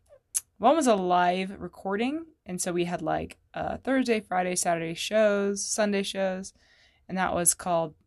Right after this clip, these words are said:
F U Aristotle, and that was through Reno Little Theater. And then I just wrapped recording on, um, another little thing that I'm doing with Reno Little Theater,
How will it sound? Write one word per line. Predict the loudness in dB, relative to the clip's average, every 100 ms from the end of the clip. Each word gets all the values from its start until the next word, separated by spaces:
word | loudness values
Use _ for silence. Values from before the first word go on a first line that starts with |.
| _
F | -12 -8
U | -4 -2
Aristotle, | -2 -4 -4 0 2 2 0
and | -2
that | -4
was | -4 -4 -2
through | -4 -6 -8 -14 _ _ -6
Reno | 2 4 6
Little | 4 0 -2
Theater. | 0 2 2 0 _ _ _ _ _ _ _ _ _ _ _ _ _ _ _ -20 _ -6
And | 0
then | 2 2 2
I | 0 0 -2 -6 _ _ -12
just | -6 0 6 6 6 2
wrapped | 2 2 0
recording | -10 -8 -6 -4 -4 -6 -8
on, | -6 -4 -4 -6 -8 _
um, | -8 -6 -6 -6 -10 _ _ _ _ _ -2
another | 2 4 4 4
little | 4 4
thing | 2 0 2
that | 2
I'm | 2
doing | 0 -2
with | -2 -6
Reno | -6 -4 -2
Little | -2 -2
Theater, | -4 -4 -2 0 0 -2